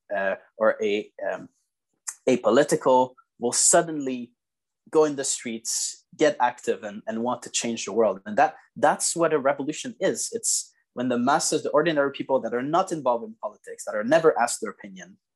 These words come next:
rise up to change, change, uh, to change the world. And that doesn't happen all the time.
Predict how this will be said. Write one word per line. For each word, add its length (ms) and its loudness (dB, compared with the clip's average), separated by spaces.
rise 440 4
up 160 0
to 100 -12
change, 640 -8
change, 380 -6
uh, 320 -2
to 120 0
change 340 -4
the 60 -4
world. 260 0
And 100 2
that 140 4
doesn't 220 4
happen 400 2
all 280 6
the 120 -8
time. 380 -18